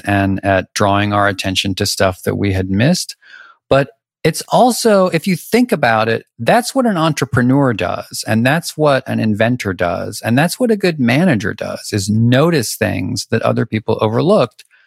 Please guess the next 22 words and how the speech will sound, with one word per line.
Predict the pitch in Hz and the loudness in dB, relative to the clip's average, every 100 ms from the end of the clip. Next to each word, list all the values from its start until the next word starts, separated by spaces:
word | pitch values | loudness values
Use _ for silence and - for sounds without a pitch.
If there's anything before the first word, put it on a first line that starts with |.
| _ _ - | _ _ -2
And | 113 113 110 110 - | 0 2 2 0 0
whether | 117 117 120 | 0 2 2
that's | 120 - | 0 -2
a | |
problem | - 98 92 98 123 147 165 160 | -4 -4 -2 -2 0 0 0 -2
that | 117 | -2
needs | 113 107 | -4 -4
to | 113 | -2
be | 110 | -2
solved, | 104 101 110 151 180 - _ - - _ | 0 0 0 0 -4 -10 _ -20 -20 _
or | - 117 113 | 0 2 4
whether | 117 117 120 | 2 2 0
that's | 113 110 110 - - - | 0 0 -2 -6 -8 -4
something | - 117 123 110 | -2 -2 0 -2
great | 101 101 139 127 - | 0 2 2 -2 -4
that's | 104 | -4
overlooked | 113 101 104 104 - | -2 0 0 -2 -2
that | - | -6
needs | 101 - | -4 -4
to | |
be | 101 | -4
celebrated, | 92 - 95 107 123 131 135 135 | -2 0 0 0 0 0 0 -4